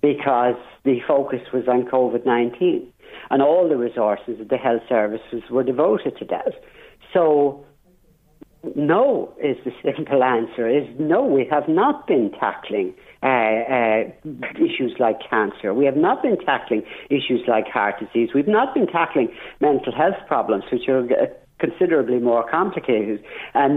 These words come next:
leading to potential suicides. We have not been dealing with those properly while we are focused on covid nineteen alone.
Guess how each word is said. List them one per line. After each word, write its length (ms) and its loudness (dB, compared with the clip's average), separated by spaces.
leading 400 2
to 440 0
potential 520 0
suicides. 720 0
We 100 4
have 100 2
not 240 2
been 140 2
dealing 400 4
with 100 -2
those 260 2
properly 480 -4
while 280 4
we 80 4
are 140 2
focused 540 -2
on 460 2
covid 340 2
nineteen 580 2
alone. 460 2